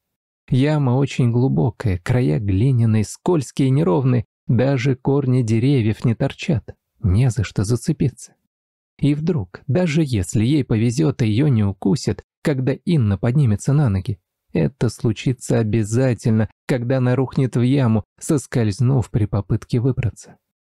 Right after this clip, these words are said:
Оставалось только неподвижно лежать в том же положении, что она упала.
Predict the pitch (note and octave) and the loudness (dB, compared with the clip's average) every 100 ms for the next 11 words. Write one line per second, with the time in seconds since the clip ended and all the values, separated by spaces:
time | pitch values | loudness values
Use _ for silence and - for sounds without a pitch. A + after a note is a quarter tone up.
0 | _ _ _ _ _ _ _ - A2 - | _ _ _ _ _ _ _ -2 -2 0
1 | G#2+ - G2+ - - F#2 - G2 G2 A2+ | 0 0 0 -2 -4 -4 0 0 0 0
2 | A#2 A2 A2 G#2 G#2+ F2 F#2+ F#2 B2 - | -2 0 0 0 0 0 0 0 -2 -4
3 | - A#2+ G#2+ G#2 - G2 G2 G2+ C#3+ C#3 | -4 -2 0 -2 -2 -2 0 0 2 2
4 | C3 - - G#2+ G#2+ A2+ A#2 G#2+ G#2+ - | 2 -2 -2 0 2 0 0 -4 -4 -8